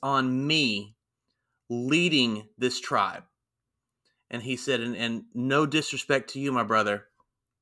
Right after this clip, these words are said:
but you could never, ever do that." And then walks out. And as, as he's walking out, he says,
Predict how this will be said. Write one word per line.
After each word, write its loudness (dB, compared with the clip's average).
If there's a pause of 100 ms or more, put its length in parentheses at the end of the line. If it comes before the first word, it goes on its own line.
(300)
but -4
you 0
could -6
never, 2 (840)
ever 2
do -4
that." -10 (800)
And -4
then -2
walks 2
out. 2 (920)
And -6
as, -4
as 2
he's -2
walking 2
out, 2 (720)
he -6
says, 0